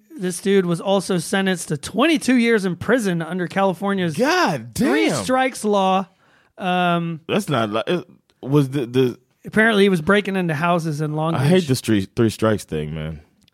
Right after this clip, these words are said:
Speaker 1: Through, oh, dude, it's bad.
Speaker 2: Don't get me started on that.
Speaker 1: Uh,
Speaker 2: Thirteenth Amendment.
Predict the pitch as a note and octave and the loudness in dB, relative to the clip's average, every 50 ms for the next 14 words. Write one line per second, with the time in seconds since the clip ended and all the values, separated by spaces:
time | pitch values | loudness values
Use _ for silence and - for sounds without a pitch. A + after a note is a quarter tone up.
0 | _ _ _ - F3 G3 F3+ E3+ E3 D#3+ D3+ D3+ C3+ D3 D3 C#3+ C3+ C#3 C#3 C3 | _ _ _ -4 -4 -2 0 0 0 0 0 -2 -2 -4 -4 -4 -4 -4 -8 -8
1 | - - C#3 C3+ C3 B2+ A#2+ A2 A#2 A2 F#2+ G2 F#2 F2+ G2 G2 F#2 - E2 E2 | -8 -8 -8 -6 -8 -6 -4 -4 -4 -2 -2 -4 -2 -2 -2 -4 -4 -4 -4 -4
2 | D#2 C#2+ C2 C2+ C#2+ D2 D#2 E2+ E2 C#2+ - - - _ _ E3 D#3 D#3+ D#3+ D#3+ | -2 -2 -4 -6 -8 -8 -6 -6 -8 -8 -10 -14 -20 _ _ -6 -4 -4 -2 -2
3 | D#3 D#3+ D#3+ D#3+ - F#2+ - - G#2+ G2+ - F#2 G2+ B2+ | -2 0 0 0 -2 -2 -2 -6 -6 -6 -6 -2 0 2